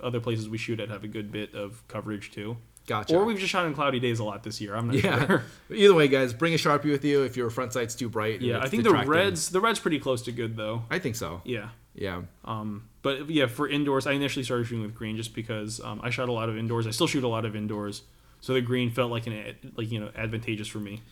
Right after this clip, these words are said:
Speaker 2: Yeah, and I've heard some people talk about switching out fiber colors throughout the shooting season.
Speaker 1: That's,
Speaker 2: I,
Speaker 1: nah.
Speaker 2: I don't know how viable that is,
Speaker 1: I don't
Speaker 2: but
Speaker 1: even change fibers, like, I, I change my fiber maybe once a year, if even.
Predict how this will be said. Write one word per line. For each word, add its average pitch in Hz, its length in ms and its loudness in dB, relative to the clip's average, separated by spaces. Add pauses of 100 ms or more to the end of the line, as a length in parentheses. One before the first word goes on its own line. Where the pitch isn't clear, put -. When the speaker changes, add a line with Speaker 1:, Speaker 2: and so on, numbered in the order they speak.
(120)
Speaker 2:
Yeah, 117 300 -2
and 135 140 -4
I've 165 140 0
heard 190 180 2
some 147 160 0
people 139 280 -2
talk 117 300 -2
about 117 300 -2
switching 120 460 -4
out 110 180 -2
fiber 107 320 -2
colors 113 460 -2
throughout 107 160 -4
the 101 80 -8
shooting 107 300 -6
season. 110 260 -6
Speaker 1:
That's, 107 220 -2
Speaker 2:
I, 180 40 0
Speaker 1:
nah. 120 320 2 (100)
Speaker 2:
I 123 80 0
don't 143 120 2
know 143 60 2
how 131 160 2
viable 117 340 0
that 117 180 0
is, 120 160 2
Speaker 1:
I 214 80 6
don't 254 120 6
Speaker 2:
but 240 80 2
Speaker 1:
even 214 160 4
change 202 280 2
fibers, 151 540 4
like, 123 240 0 (400)
I, 156 120 -4
I 165 40 -2
change 180 280 -2
my 170 120 0
fiber 151 380 2
maybe 135 280 0
once 123 280 -2
a - 20 0
year, 123 220 2
if 117 260 -6
even. 139 480 0